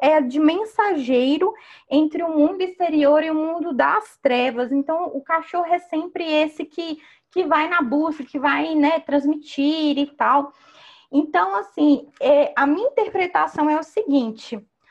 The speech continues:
a pessoa que busca se relacionar com essa mulher selvagem,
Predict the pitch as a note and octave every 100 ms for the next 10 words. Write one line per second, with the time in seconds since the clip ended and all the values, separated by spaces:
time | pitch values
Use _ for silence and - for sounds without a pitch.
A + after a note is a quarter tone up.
0 | _ - _ _ - D#4 D#4 F4+ - F#4
1 | A4+ A#4 - - C4 D#4+ C#4 - B3+ B3+
2 | C#4+ E4 E4+ E4+ E4 C4 G#3+ G#3+ - -
3 | C4+ C4+ D4 D#4 F4 E4 D4 A3 G3 F#3+
4 | - _ _ _ _ _ _ _ - A#3+
5 | A#3+ C4+ D4 A#3 A3 A#3+ G#3+